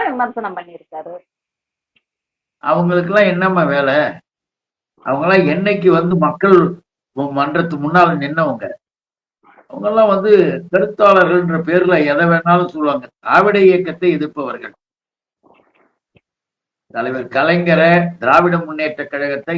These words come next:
Speaker 2: எப்படியாவது தாக்கிக்கிட்டே கிடக்கணும்னு ஒரு கும்பல் இருக்கும். அந்த கும்பலை சேர்ந்தவர் பெரிய அப்படியே நியாயவாதிகள் மாதிரி அப்படியே ஆர்குமெண்ட் அப்படி இப்படி எல்லாம் வைப்பாங்க. அது என்ன,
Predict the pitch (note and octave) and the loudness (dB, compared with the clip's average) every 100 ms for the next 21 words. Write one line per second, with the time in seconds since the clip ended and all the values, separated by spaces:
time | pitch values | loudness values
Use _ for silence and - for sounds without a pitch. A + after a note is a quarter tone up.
0 | C#3 B2+ D3 C#3+ D#3+ D#3+ - C3+ B2+ D3 | -6 -8 -6 0 0 0 -2 -2 -2 -6
1 | C3 D#3+ D3 C#3 C3 D3+ D3+ B2 B2+ D3 | -8 -8 -6 -6 -6 -10 -8 -10 -10 -8
2 | D3 B2 A#2+ - - A2+ - D#3+ E3+ F#3 | -6 -6 -10 -18 -14 -14 -14 -8 -2 -2
3 | F3 B2+ - G#2+ G2+ _ _ _ _ _ | -2 -8 -10 -14 -16 _ _ _ _ _
4 | - E3 G3+ A#3 G#3+ F#3+ G3+ F3 F#3+ G3 | -6 -6 -4 -2 0 2 2 0 -2 0
5 | F#3+ F#3+ F#3 F3+ F3+ F#3+ F#3+ F3+ F3+ F#3 | 2 2 2 0 0 0 2 2 0 2
6 | F3 F3 E3+ F3+ F3 E3+ F3+ F3 F3 F3 | 2 0 -2 -2 -4 0 0 0 -2 -2
7 | E3+ F3 F3 E3+ E3+ E3+ D#3+ D#3 E3+ E3+ | -2 -2 -2 -2 -2 0 0 0 -4 -4